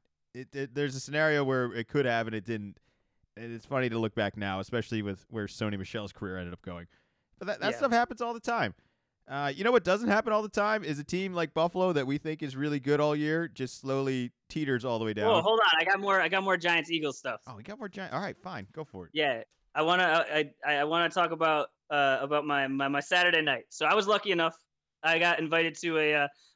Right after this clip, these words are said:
Speaker 2: little football party, and it really worked out because with the first game being a little interesting, the second game was not. So it was the perfect time. It was, uh, our good, uh, good friend and listener, Sean, he and his wife, uh, Colleen, who's, uh, just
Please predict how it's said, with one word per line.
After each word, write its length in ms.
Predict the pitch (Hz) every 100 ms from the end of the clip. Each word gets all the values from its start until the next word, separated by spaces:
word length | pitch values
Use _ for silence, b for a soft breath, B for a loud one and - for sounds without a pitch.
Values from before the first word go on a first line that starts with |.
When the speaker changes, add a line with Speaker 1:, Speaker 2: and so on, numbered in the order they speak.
| -
Speaker 2:
little 120 | 190
football 320 | 202 180 165
party, 360 | 175 160 170 190 b b b -
and 100 | 156
it 80 | 151
really 300 | 165 202 202
worked 280 | 190 185
out 200 | 208 190 -
because 440 | 156 165 156 147 - _ _ _ _ _ _ -
with 120 | 147
the 60 |
first 240 | 151 226 226
game 160 | 220
being 140 | 190 196
a 40 |
little 200 | 175 202
interesting, 680 | 165 143 156 - 151 151 160 -
the 140 | 156 147
second 280 | - 185
game 220 | 175 165 143
was 180 | 131
not. 300 | 143 160 147 - _
So 160 | -
it 20 | 160
was 80 |
the 60 | 143
perfect 320 | - 185 175
time. 340 | 185 175 180 180
It 80 |
was, 220 | 147 147 147
uh, 220 | 139 135 b b _ -
our 80 |
good, 300 | 151 170 175
uh, 400 | 165 160 151 143 135 - _
good 160 | - 180
friend 240 | - 185 175
and 100 | 170
listener, 420 | 175 - 170 160
Sean, 460 | - 175 165 185 185 _
he 240 | _ 180
and 120 | 170 165
his 200 | 160 151
wife, 280 | 160 160
uh, 140 | 165 151
Colleen, 560 | - 160 156 156 170 175
who's, 300 | 165 147 139 - _ _ _
uh, 220 | 139 135
just 280 | - 156 -